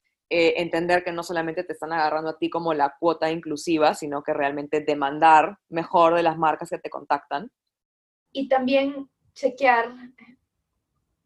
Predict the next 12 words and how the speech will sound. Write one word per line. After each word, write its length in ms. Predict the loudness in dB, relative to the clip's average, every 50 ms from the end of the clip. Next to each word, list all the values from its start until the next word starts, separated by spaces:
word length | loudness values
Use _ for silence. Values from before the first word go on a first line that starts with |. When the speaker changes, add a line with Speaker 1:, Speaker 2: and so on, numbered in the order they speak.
| _ _ _
Speaker 2:
estoy, 340 | -20 -14 -4 2 4 4 4
estoy 260 | 2 0 -4 -4 -4
pensando 400 | -2 -2 -2 -2 -4 -4 -4 -4
no 120 | -4 -4 -4
en 120 | -4 -6
un 80 | -6 -6
caso 260 | -6 -6 -6 -8 -8
tuyo, 360 | -6 -4 -2 -2 -2 -2 -2
pero 140 | -4 -8 -8
en 80 | -8 -8
otro 200 | -8 -6 -6 -6
caso, 460 | -4 -6 -6 -6 -6 -6 -6 -8 -10